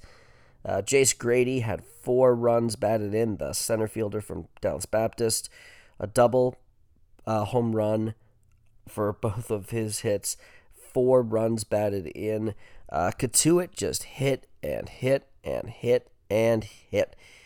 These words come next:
Uh, Tanner Schobel, the shortstop for Bourne from Virginia Tech, had three hits, including a double and a run batted in. So the Bourne offensive performance, six runs scored for them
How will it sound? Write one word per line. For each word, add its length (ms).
Uh, 180
Tanner 300
Schobel, 460
the 100
shortstop 760
for 720
Bourne 380
from 340
Virginia 400
Tech, 460
had 380
three 260
hits, 240
including 360
a 60
double 320
and 100
a 40
run 320
batted 360
in. 260
So 400
the 220
Bourne 360
offensive 680
performance, 580
six 600
runs 560
scored 920
for 140
them 300